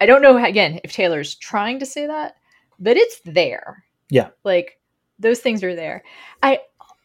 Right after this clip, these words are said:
Speaker 1: but the real interesting critique of capitalism in this movie is actually not the consumerism.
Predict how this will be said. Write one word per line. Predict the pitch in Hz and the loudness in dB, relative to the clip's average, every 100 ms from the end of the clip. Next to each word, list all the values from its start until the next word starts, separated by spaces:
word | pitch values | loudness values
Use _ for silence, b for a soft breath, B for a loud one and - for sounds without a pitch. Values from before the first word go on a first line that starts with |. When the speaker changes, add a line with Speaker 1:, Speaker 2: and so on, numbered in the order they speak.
| _ 220 | _ -2
Speaker 1:
but | 240 269 | -2 -2
the | 247 | -8
real | 226 339 440 427 - | -4 -2 0 -2 -4
interesting | 240 294 262 262 175 151 | -6 -4 -4 -4 -6 -6
critique | 147 165 156 147 | -10 -10 -10 -12
of | 143 | -14
capitalism | - - - - - - - _ | -12 -12 -12 -14 -14 -18 -20 _
in | 175 151 | -12 -12
this | 151 143 | -12 -14
movie | 143 143 | -12 -10
is | 143 | 0
actually | 202 202 220 185 | 0 0 -4 -6
not | 175 165 175 - - _ _ | -4 -2 -2 -4 -8 _ _
the | 175 151 151 147 151 180 | -20 -18 -18 -20 -14 -10
consumerism. | 175 175 160 170 156 139 - - 175 | -10 -12 -12 -12 -10 -12 -12 -18 -20